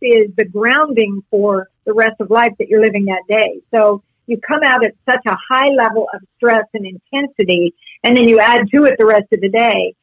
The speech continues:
and then all you do is try to push it, push it, push it down and leave it away and run the other way from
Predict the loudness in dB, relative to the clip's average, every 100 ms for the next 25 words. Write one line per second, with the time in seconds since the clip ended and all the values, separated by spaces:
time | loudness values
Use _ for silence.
0 | _ _ -2 0 2 2 2 2 2 2
1 | 4 2 0 -4 -4 -4 _ -2 -2 -6
2 | -12 _ -4 -4 -8 -6 -6 -6 -6 -4
3 | -4 -6 -8 -2 0 0 0 -2 0 2
4 | 2 2 2 2 0 0 0 -2 -4